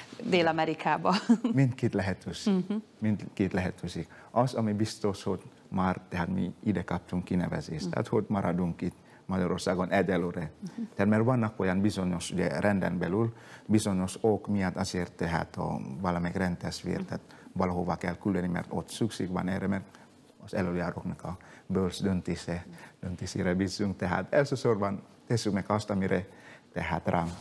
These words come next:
Speaker 2: ugye, amire bíztak meg minket.
Speaker 1: Az a lényeg, hogy nyitott legyél
Speaker 2: Így
Speaker 1: erre.
Speaker 2: van, így van, tehát.
Speaker 1: Algon atya, nagyon köszönöm, hogy eljöttél, és hogy megismerhettünk.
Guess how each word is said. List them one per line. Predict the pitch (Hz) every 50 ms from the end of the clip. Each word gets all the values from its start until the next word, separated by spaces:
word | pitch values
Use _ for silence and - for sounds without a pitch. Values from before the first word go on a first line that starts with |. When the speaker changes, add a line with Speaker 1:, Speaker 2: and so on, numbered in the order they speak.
| - - -
Speaker 2:
ugye, | 98 87
amire | 85 82 85 90 90 90
bíztak | 92 90 92 - - - 85 85 87 - - - -
meg | 92 82 -
minket. | 90 90 85 - - 85 80 - - - - - - - - - - - _ - - - _ _ _ _ _ _ _ _ _ - - - - - - -
Speaker 1:
Az | 240 214 180
a | 190
lényeg, | 190 190 175 175 170 170
hogy | 185 175
nyitott | 175 180 180 - 151 - - -
legyél | 170 165 156 156 160 160 160 156
Speaker 2:
Így | 123 113
Speaker 1:
erre. | 110 107 98 - - - 175 - - 208
Speaker 2:
van, | - - 104
így | 95 101
van, | 104 98 95 101 110 - -
tehát. | 120 110 98 98 101 - - - - - - - - - - - _
Speaker 1:
Algon | - 214 208 196 180 185 175
atya, | 175 170 170 - 196
nagyon | 185 180 170 170 160 165
köszönöm, | - - 170 - - 160 160 156 156
hogy | 170 160 151 156
eljöttél, | 151 143 143 147 151 151 151 - - 175 165
és | 160 156 -
hogy | - 160 156
megismerhettünk. | 151 143 143 147 - - - 139 135 147 147 - - - - - - 175 196 233 233 -